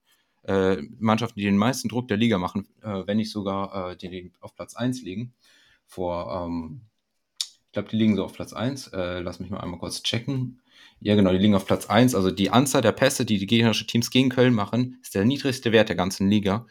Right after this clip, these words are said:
Damit sind sie sogar noch knapp vor Leipzig. Und dann kommt erstmal nichts und dann kommt erst irgendwann Dortmund. Das heißt, Köln spielt halt ein sehr hohes Pressing.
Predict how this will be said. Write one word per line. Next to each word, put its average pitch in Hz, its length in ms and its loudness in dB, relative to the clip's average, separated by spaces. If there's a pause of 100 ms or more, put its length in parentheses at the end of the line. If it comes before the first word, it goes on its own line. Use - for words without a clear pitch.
(160)
Damit 98 220 -2
sind 110 100 0
sie 104 100 -4
sogar 98 160 0
noch 92 140 -4
knapp 120 300 -2
vor 104 200 2
Leipzig. 107 460 0
Und 104 180 -2
dann 127 500 0
kommt 120 260 0
erstmal 110 260 0
nichts 127 180 2
und 95 100 0
dann 113 120 4
kommt 95 220 -4
erst 82 140 -8
irgendwann 85 280 -8
Dortmund. 113 380 0 (320)
Das - 80 -10
heißt, 113 160 -4
Köln 123 180 4
spielt 110 180 -4
halt 95 120 0
ein 95 140 2
sehr 104 300 4 (200)
hohes 143 320 2
Pressing. 165 480 -4